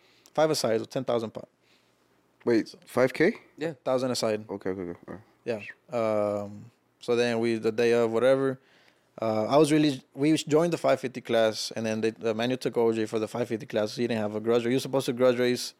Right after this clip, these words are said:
Speaker 1: maybe one of the other passenger trucks, but they never said anything. But those, since he was gonna go around the five fifty, he wanted to put a two seventy-five tire just to test it, just to see what it did.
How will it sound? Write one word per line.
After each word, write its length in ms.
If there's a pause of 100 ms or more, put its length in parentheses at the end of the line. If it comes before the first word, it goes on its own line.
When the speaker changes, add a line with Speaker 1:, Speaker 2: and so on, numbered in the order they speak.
(560)
Speaker 1:
maybe 640
one 160
of 80
the 80
other 180
passenger 340
trucks, 260
but 100
they 100
never 180
said 180
anything. 360 (600)
But 120
those, 220 (120)
since 340
he 80
was 120
gonna 140
go 100
around 180
the 40
five 220
fifty, 400
he 140
wanted 300
to 60
put 200
a 40
two 180
seventy-five 460
tire 220
just 220
to 80
test 340
it, 80 (140)
just 140
to 60
see 160
what 160
it 100
did. 180